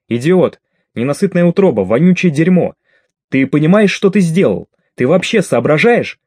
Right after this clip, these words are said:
Когда тебе хочется жрать, у тебя отключаются мозги?" Держась за ушибленные ребра, Уокер наконец заплакал. Из груди его рвались отчаянные, сдавленные рыдания. Видят ли Виленджи, что произошло?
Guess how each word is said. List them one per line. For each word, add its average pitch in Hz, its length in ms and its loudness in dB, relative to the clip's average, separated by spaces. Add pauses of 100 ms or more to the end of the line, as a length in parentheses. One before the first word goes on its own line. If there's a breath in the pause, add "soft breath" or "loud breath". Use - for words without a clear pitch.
(320)
Когда 156 260 -2
тебе 180 200 2
хочется 190 420 0
жрать, 143 460 0
у - 20 0
тебя 165 300 0
отключаются 175 580 -2
мозги?" 165 460 -2 (760)
Держась 107 380 -2
за 110 80 -4
ушибленные 107 600 -2
ребра, 120 280 0
Уокер 110 360 -2
наконец 110 400 -4
заплакал. 95 600 -6 (720)
Из 98 140 -14
груди 110 280 -6
его 107 200 -4
рвались 101 500 -4
отчаянные, 135 680 -6
сдавленные 107 560 -4
рыдания. 90 420 -10 (840)
Видят 175 340 -2
ли 175 80 0
Виленджи, 117 540 -4
что - 220 -10
произошло? - 560 -10